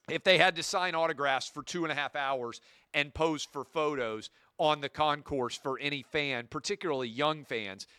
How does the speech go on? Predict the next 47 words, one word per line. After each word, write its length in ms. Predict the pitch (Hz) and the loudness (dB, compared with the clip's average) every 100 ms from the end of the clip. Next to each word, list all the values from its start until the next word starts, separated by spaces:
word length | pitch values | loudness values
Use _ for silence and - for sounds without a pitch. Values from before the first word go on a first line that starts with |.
| _ | _
that 180 | 143 143 | 0 0
wanted 300 | 143 143 127 | 0 -2 -4
to 60 | 117 | -8
come 260 | - 113 | -10 -8
by. 280 | 101 78 58 - _ _ - - _ _ _ | -6 -6 -8 -16 _ _ -20 -20 _ _ _
Adam 360 | 175 233 302 294 | 4 6 6 4
Silver 560 | - 233 220 196 214 | -2 0 0 2 0
has 200 | 156 165 | 2 0
allowed 480 | 143 135 139 143 151 | 0 2 4 6 4
the 160 | 135 135 | 0 -6
N 120 | 139 | -6
B 160 | 131 127 | -4 -2
A 100 | 123 | -2
brand 420 | 113 110 107 104 | -2 -4 -4 -6
to 60 | |
be 160 | 98 92 | -8 -10
destroyed. 480 | 82 - 87 64 55 _ - - - - | -10 -10 -10 -12 -16 _ -20 -20 -20 -2
In 160 | 156 165 | 0 0
the 160 | 165 | 2
eighties 420 | 170 233 277 277 | 2 2 0 -2
and 120 | 233 208 | -4 0
the 60 | |
nineties, 440 | 185 180 170 147 143 | 4 4 2 -4 -4
you 60 | |
go 120 | 190 | 0
back 200 | 262 233 | 2 0
and 80 | 196 | 0
watch, 320 | 160 180 - | 2 2 2
you 60 | 123 | -4
kids 320 | - 190 160 | -2 -2 2
out 200 | 139 117 | 2 0
there 200 | 135 123 | 0 -2
say, 200 | 127 165 | 0 2
"Oh, 200 | 202 247 | 6 8
it's 140 | 208 - | 8 6
just 180 | 226 214 | -4 -2
an 60 | |
all-star 420 | 190 214 - 196 | 0 2 0 0
game. 220 | 165 165 165 | 0 -2 -2
Nobody 300 | 175 175 170 | 0 0 0
ever 140 | 165 | -2
cared." 340 | - 196 175 | -4 -2 -2
Jordan 280 | 117 214 277 | 2 2 2
cared. 360 | 185 180 196 196 _ _ _ _ _ _ _ _ _ _ _ _ _ _ _ - | -2 -4 -4 -8 _ _ _ _ _ _ _ _ _ _ _ _ _ _ _ 2
Magic 360 | 180 240 220 | 4 4 2
Johnson 440 | 185 208 277 220 185 | 2 4 4 0 -4
cared. 360 | 156 165 196 | 0 2 0